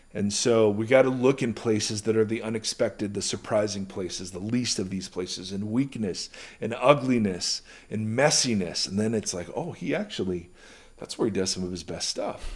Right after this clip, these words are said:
<laughs> And just as a matter historically, I mean, think about the early church. One historian, um, estimates that in the year one hundred A D,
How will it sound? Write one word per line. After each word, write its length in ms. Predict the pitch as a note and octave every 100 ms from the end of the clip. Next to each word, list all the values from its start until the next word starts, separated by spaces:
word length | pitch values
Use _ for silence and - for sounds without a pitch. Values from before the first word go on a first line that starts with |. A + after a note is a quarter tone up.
| -
<laughs> 420 | B2+ F#2 - - - - _
And 460 | D#3+ D#3+ D3 C3+ - - - C3+
just 260 | A#2 C4
as 140 | D#4 G3
a 60 |
matter 600 | C#3+ C3 D3 C#3+ G#2+ - -
historically, 1000 | - A#2 - E3+ B3+ E4 F3 - G2+ F#2
I 20 |
mean, 160 | C3+ D3+
think 440 | - - C4 C#4
about 460 | C4+ C#3+ B2+ A#2+ -
the 120 | A2+
early 340 | B2 G#2+ G#2 A2
church. 580 | - C4 G2 - - - - - - - - - - - _ - - -
One 160 | G3+ A3+
historian, 720 | G3+ - G3+ F#3 E3+ E3 F3+ F#3+ - D3+
um, 640 | D#3 C#3+ C3 A#2+ A2 G#2 - -
estimates 600 | D3+ E3 - D#3 D3 C#3+
that 140 | D#3+ C#3+
in 120 | C#3
the 80 | C3
year 540 | B2 C3+ C#3+ C#3+ C#3+
one 220 | B2+ A#2
hundred 580 | A2 - A#3 G3+ A2+ C3+
A 160 | A2 B2
D, 360 | B2+ F#2+ E3+